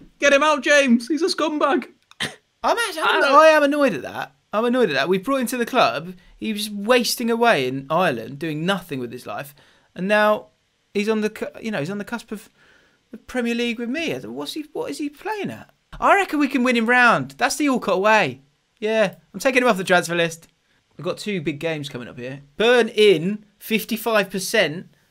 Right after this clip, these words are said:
Speaker 2: Burn out, forty-five percent. Tight. See? Look, I am a reflection of you guys.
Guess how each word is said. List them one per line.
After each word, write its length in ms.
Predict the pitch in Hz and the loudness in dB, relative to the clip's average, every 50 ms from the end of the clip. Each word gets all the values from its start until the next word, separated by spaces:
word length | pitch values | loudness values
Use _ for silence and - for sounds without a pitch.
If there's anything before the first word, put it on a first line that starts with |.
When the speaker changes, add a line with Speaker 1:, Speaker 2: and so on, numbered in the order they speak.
| _ _ _ _ | _ _ _ _
Speaker 2:
Burn 560 | - 190 190 190 196 190 190 185 185 180 180 - _ _ - | 0 4 4 6 6 6 4 2 0 -4 -6 -12 _ _ -6
out, 500 | 165 165 165 160 147 - - - - - _ _ _ _ _ - - | -4 -2 0 0 -2 -4 -8 -14 -20 -20 _ _ _ _ _ -14 -10
forty-five 720 | - 202 202 202 190 - - 190 180 - 196 208 196 190 | -8 -8 -6 -8 -10 -12 -12 -14 -12 -12 -12 -12 -12 -12
percent. 460 | 190 180 - - 233 240 - - - - | -12 -14 -12 -12 -10 -10 -12 -12 -14 -18
Tight. 600 | - - - 143 170 196 156 - - - - _ _ _ _ _ - | -18 -14 -10 -8 -6 -6 -8 -8 -12 -18 -20 _ _ _ _ _ -10
See? 460 | - - 208 175 175 240 277 285 - - _ _ _ _ _ | -4 0 2 2 4 2 0 -2 -6 -12 _ _ _ _ _
Look, 180 | - 330 302 - - | 2 4 4 4 6
I 160 | 220 254 269 | 4 4 6
am 80 | 262 254 | 4 4
a 60 | 254 | 4
reflection 800 | 254 240 247 - 269 262 180 - - 156 147 135 135 139 139 - | 4 2 2 2 0 0 0 -2 -4 -2 -2 -2 -4 -6 -10 -10
of 140 | 147 135 143 | -10 -8 -4
you 180 | 160 190 190 175 | -2 -2 0 0
guys. 440 | - 135 117 113 110 113 - - | -2 -4 -4 -6 -8 -12 -16 -20